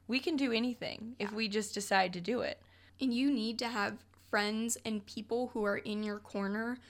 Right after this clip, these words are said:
Speaker 2: who are supporting that, who are telling you it's okay to quit the career that you have built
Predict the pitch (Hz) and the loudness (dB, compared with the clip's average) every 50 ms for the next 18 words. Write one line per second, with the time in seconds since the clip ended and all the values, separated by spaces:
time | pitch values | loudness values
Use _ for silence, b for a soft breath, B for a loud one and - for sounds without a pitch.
0 | B B B B - 226 214 208 208 - - - 196 - - - 196 202 208 269 | B B B B -2 2 2 2 2 2 0 0 -2 -6 -4 0 0 2 2 2
1 | 302 311 320 349 392 - - - b b b b b b b - 233 226 220 214 | 2 2 2 2 0 -2 -2 -10 b b b b b b b -2 2 2 2 2
2 | - - 220 220 214 208 214 214 208 208 202 202 202 202 208 - - - - 247 | 0 0 0 0 2 2 0 0 0 0 0 0 0 0 -2 -4 -4 2 4 4
3 | 285 285 - - 302 311 320 311 - 302 294 311 269 226 208 214 202 - - - | 4 4 4 4 6 4 4 2 0 2 4 4 4 4 2 0 -2 -4 -2 0
4 | 220 233 - - - 262 - - - 262 269 285 277 226 202 196 196 262 - B | 0 0 0 -2 -4 -6 -4 -4 -2 0 2 4 4 4 4 2 0 -2 -4 B
5 | B B B B B 214 - - 208 214 226 226 - 262 254 262 - 294 302 269 | B B B B B -2 0 0 0 -2 -2 -2 -2 -2 -2 2 4 6 6 6
6 | 214 214 - - - - | 6 4 2 0 -6 -12